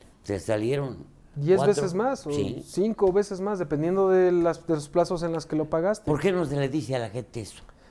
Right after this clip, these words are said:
Speaker 2: Mire, eh, mi opinión es que tiene que ver con garantizar la rentabilidad también de estos grandes negocios, en el caso del banco y en el caso también de las tiendas departamentales.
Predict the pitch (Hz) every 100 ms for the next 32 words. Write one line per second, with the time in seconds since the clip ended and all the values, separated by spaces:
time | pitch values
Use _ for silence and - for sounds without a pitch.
0 | - 156 190 165 123 - - _ - 147
1 | 151 147 147 170 180 180 185 214 233 226
2 | - 190 196 196 185 170 175 175 160 135
3 | 127 127 131 131 151 151 147 127 123 120
4 | 120 120 123 143 143 139 123 131 135 131
5 | 131 135 123 117 123 123 120 - _ -
6 | 123 120 120 143 147 147 107 110 110 110
7 | 139 143 139 123 123 143 143 156 185 -
8 | - _ - - 131 127 127 123 120 117
9 | 117 135 135 143 127 127 135 143 143 -
10 | 131 117 110 - 127 127 127 123 - 123
11 | 123 123 139 120 -